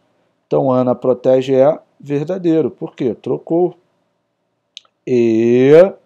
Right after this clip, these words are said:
comunicará ao superior as irregularidades. Ó, Ana comunicará ao superior as irre-, as irregularidades é verdadeiro. Opa, no E. Tudo V dá V. Então, esse é o meu,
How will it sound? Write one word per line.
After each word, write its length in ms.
comunicará 760
ao 120
superior 540
as 120
irregularidades. 800
Ó, 220
Ana 480
comunicará 720
ao 100
superior 460
as 100
irre-, 340
as 200
irregularidades 680
é 220
verdadeiro. 600
Opa, 500
no 240
E. 280
Tudo 320
V 240
dá 380
V. 460
Então, 380
esse 260
é 20
o 60
meu, 320